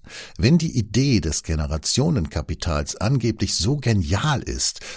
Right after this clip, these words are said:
warum macht der Bund das dann nicht auf anderen Feldern genauso? Man könnte dann doch auch ein Generationenkapital für das Bürgergeld, die Bildung, die Energiewende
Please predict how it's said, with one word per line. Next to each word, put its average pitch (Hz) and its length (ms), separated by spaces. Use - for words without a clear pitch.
warum 95 320
macht 92 240
der 85 80
Bund 87 320
das 85 220
dann 80 260
nicht 76 240
auf 71 200
anderen 71 340
Feldern 65 360
genauso? - 640
Man 92 140
könnte 87 340
dann 101 320
doch 98 280
auch 85 400
ein 69 180
Generationenkapital 82 1200
für 131 140
das - 160
Bürgergeld, 147 680
die 107 60
Bildung, 127 440
die 127 80
Energiewende 123 800